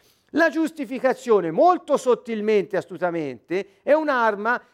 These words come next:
che noi ci precostituiamo prima di commettere cose ingiuste, affinché possiamo sentire meno il peso della coscienza sporca quando facciamo qualcosa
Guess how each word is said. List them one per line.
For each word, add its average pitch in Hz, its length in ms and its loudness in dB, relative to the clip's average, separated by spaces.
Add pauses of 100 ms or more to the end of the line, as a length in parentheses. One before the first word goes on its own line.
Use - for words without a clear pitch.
che 269 140 -2
noi 262 400 2
ci 220 240 -12
precostituiamo 233 1200 0
prima 349 600 2
di 190 120 -4
commettere 170 920 -6 (100)
cose 214 400 0
ingiuste, 180 640 -6 (380)
affinché 269 720 -2
possiamo 233 880 -2
sentire 226 920 -2
meno 262 540 2
il 190 220 0
peso 262 560 0
della 196 180 2
coscienza 254 680 -2
sporca 311 680 -2 (220)
quando 269 380 0
facciamo 254 500 0
qualcosa 285 760 2